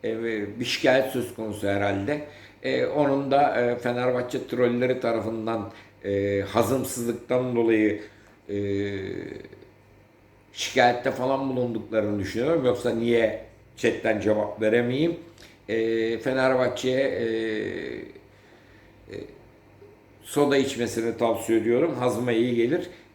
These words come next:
E, artı, e, mineral yönünden de yüksektir. E, sağlıkları için de iyi olur.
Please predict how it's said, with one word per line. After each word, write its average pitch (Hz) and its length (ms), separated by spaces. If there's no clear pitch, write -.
E, 101 500
artı, 120 400
e, 120 300
mineral 123 540
yönünden 120 460
de 117 60
yüksektir. 123 760
E, 110 760
sağlıkları 127 640
için 117 300
de 139 120
iyi 131 180
olur. 117 300